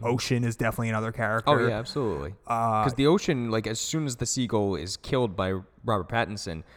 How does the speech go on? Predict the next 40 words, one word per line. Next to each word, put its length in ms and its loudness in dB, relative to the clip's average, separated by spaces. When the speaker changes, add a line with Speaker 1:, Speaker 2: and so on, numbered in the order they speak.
Speaker 1:
that's 440 -2
when 560 0
the 100 -4
sea 280 -6
notices 500 -2
and 140 -8
becomes 340 -6
a 40 -10
character, 500 -2
because 480 -10
then 340 -4
that's 200 -4
when 340 -2
the 60 -6
winds 280 0
start 220 2
to 40 -6
change 520 -4
and 80 0
Speaker 2:
Yeah. 120 -2
Speaker 1:
the 60 -6
storm 440 -2
starts 280 -2
coming, 380 -4
and 120 -4
then 100 -4
the 60 -8
storm 320 -2
does 160 -4
not 420 -2
end. 240 -2
Speaker 2:
It 60 4
does. 160 6
It 140 6
literally 300 8
doesn't 220 2
Speaker 1:
It 40 -6
does 180 6
Speaker 2:
stop. 80 -6
Speaker 1:
not 220 0